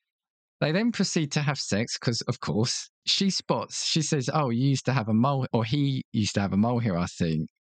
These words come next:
And he goes, "Oh, okay." And then just like that, he grows a mole in that spot, doesn't he, to match it?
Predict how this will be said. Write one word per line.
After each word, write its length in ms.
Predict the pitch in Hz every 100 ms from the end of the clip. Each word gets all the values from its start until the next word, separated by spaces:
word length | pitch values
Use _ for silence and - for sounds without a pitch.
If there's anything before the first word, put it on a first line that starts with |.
| _ -
And 300 | 104 101 101
he 160 | - 120
goes, 260 | 104 101 -
"Oh, 140 | 123
okay." 400 | 127 - 85 85 - -
And 200 | 107 113
then 240 | 107 104
just 200 | 117 -
like 180 | 110 98
that, 140 | 95
he 180 | 104 104 - -
grows 280 | 107 104 110
a 40 |
mole 340 | 101 107 95
in 120 | 95 98
that 160 | 90
spot, 300 | - - 92 -
doesn't 240 | 104 92
he, 220 | 85 85 - -
to 120 | 98
match 400 | 98 110 - -
it? 160 | 117